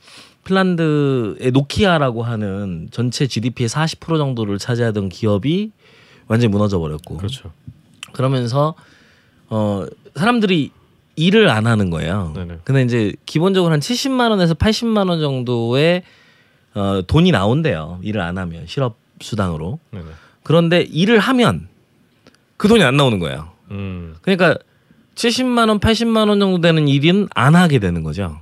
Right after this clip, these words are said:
Speaker 2: 아, 그렇죠.
Speaker 1: 예. 그래서 사람들이 일을 안 한다는 거예요. 그래서 일을 안 하고 정부에 의존하는 사람들이 늘어나면서
Speaker 2: 네.
Speaker 1: 차라리 기본급여를 주자.
Speaker 2: 네.
Speaker 1: 그러면 오십만 원짜리 일이라도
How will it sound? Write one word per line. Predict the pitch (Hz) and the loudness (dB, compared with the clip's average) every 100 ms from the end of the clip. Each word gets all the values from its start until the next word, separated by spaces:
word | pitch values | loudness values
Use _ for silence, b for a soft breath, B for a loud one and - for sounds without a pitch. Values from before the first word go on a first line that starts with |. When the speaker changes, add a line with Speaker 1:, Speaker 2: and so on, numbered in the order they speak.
| _ _ | _ _
Speaker 2:
아, | 110 90 - | -14 -14 -12
그렇죠. | 107 - 101 85 - | -12 -8 -8 -6 -2
Speaker 1:
예. | 101 92 78 78 - B B B B | 0 2 -2 -6 -14 B B B B
그래서 | 151 165 | 0 2
사람들이 | 175 220 214 180 127 | 2 2 2 0 0
일을 | 143 135 | 0 0
안 | 95 | 0
한다는 | 120 107 85 78 | -2 -4 -6 -10
거예요. | 78 87 90 101 - _ - | -14 -18 -20 -20 -20 _ -4
그래서 | 120 | 0
일을 | 127 156 | 2 4
안 | 101 104 | 2 2
하고 | 117 117 131 | 0 0 -2
정부에 | 120 127 143 | -2 0 2
의존하는 | 123 117 139 156 135 110 | 4 4 2 2 0 -2
사람들이 | 110 98 95 92 | -4 -4 -4 -4
늘어나면서 | 90 107 117 101 85 87 131 131 85 | -2 -2 0 -2 -4 -4 -2 -2 -4
Speaker 2:
네. | 92 82 B B B B B | -8 -12 B B B B B
Speaker 1:
차라리 | - 220 226 | -2 2 4
기본급여를 | 160 160 196 247 190 131 | 2 2 4 4 4 4
주자. | 98 107 92 78 80 87 - | 2 0 0 0 -4 -8 -12
Speaker 2:
네. | 110 | -6
Speaker 1:
그러면 | 143 160 175 196 | 2 4 4 4
오십만 | 147 160 233 233 | 4 2 2 0
원짜리 | 220 190 165 131 | 0 0 -2 0
일이라도 | 117 113 110 139 220 | 0 0 0 0 -4